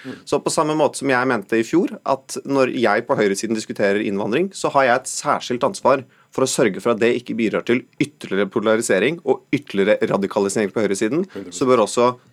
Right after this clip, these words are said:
Speaker 2: muslimske og islamske, <laughs> muslimske menigheter særlig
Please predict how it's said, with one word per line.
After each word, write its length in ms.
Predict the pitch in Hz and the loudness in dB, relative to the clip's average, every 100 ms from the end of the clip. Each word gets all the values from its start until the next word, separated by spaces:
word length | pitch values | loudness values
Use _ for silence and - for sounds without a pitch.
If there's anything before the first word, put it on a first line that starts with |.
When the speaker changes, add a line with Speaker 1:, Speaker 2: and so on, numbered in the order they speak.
| - | -4
Speaker 2:
muslimske 640 | 127 - 101 101 - 127 135 | -4 0 -2 -4 0 0 2
og 140 | 117 117 | -2 -2
islamske, 480 | 113 101 - - 110 | -2 -4 -4 0 0
<laughs> 140 | 117 - | 0 0
muslimske 480 | 123 101 - 113 113 123 | 0 0 0 2 2 2
menigheter 560 | 123 98 98 107 107 | 0 0 -2 -4 -4
særlig 300 | 101 107 160 | -2 -2 -2